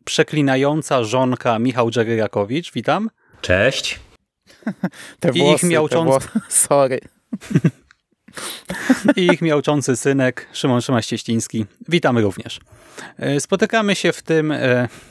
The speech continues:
Speaker 1: gronie, by spełnić naszą obietnicę sprzed, e, już kilku ładnych tygodni, a mianowicie by zająć się franczyzą Ju-On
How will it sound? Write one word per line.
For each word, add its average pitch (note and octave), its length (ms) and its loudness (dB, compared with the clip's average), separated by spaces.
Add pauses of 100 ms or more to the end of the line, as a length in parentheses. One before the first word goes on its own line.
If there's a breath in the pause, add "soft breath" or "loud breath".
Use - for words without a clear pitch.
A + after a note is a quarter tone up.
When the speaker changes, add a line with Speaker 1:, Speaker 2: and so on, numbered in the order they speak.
(140 loud breath)
Speaker 1:
gronie, D3+ 540 2 (540 loud breath)
by C#3+ 400 0
spełnić F3+ 420 -2
naszą G3 300 0
obietnicę C#3+ 680 -2
sprzed, - 840 -2 (280)
e, B2 40 -2
już B2 240 -6
kilku G3 300 -2
ładnych C#3+ 320 0
tygodni, F3 540 -2 (320 loud breath)
a D3 120 -2
mianowicie F3 520 0
by C#3+ 140 -2
zająć C#3 500 0
się B2+ 260 0
franczyzą A2+ 840 -2
Ju-On A#2 720 0